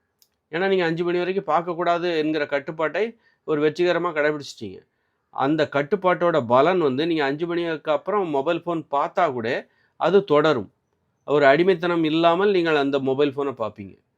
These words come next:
இன்னொன்னு, மொபைல் ஃபோன்ல வந்து நல்ல விஷயமும் இருக்கு, நிறைய நல்ல விஷயம் இருக்கு.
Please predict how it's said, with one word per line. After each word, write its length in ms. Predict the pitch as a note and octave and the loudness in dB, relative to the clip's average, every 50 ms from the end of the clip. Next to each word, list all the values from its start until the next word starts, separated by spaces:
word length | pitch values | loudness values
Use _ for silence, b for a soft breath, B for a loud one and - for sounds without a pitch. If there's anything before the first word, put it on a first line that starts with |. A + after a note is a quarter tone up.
| _ _ _ _ _ _ _ - | _ _ _ _ _ _ _ -6
இன்னொன்னு, 500 | C#3 D3+ F#3 G#3 G#3+ G3 F#3 G3 G#3 F#3+ | -4 2 4 6 6 6 6 6 6 6
மொபைல் 420 | D#3+ C#3+ C#3+ C#3+ F3 F#3+ F#3 E3 | 4 2 2 4 2 2 2 0
ஃபோன்ல 160 | F3 F3 E3+ | -2 -2 -2
வந்து 280 | E3 E3 D#3+ E3 F3+ F#3 | 0 0 -2 0 0 0
நல்ல 320 | D#3+ C3+ B2+ C3+ D#3+ F3 | 0 2 2 2 2 2
விஷயமும் 400 | E3+ D#3+ D3+ - E3+ D#3+ E3+ F3 | 0 0 -2 -4 -6 -6 -4 -4
இருக்கு, 280 | E3 B2 A2 - - _ _ _ _ _ _ _ _ _ _ _ | -4 -6 -6 -10 -14 _ _ _ _ _ _ _ _ _ _ _
நிறைய 540 | - A2 A#2+ B2+ C3+ D3+ E3 E3+ F#3 G3+ | -6 -4 -2 0 0 0 2 4 4 4
நல்ல 280 | G3 D#3+ D3 D3+ E3 E3+ | 4 4 4 4 4 4
விஷயம் 300 | D#3+ D3 - D3+ C3 A#2 | 2 0 -2 -4 -4 -4
இருக்கு. 220 | A2 G2 - - | -4 -8 -14 -18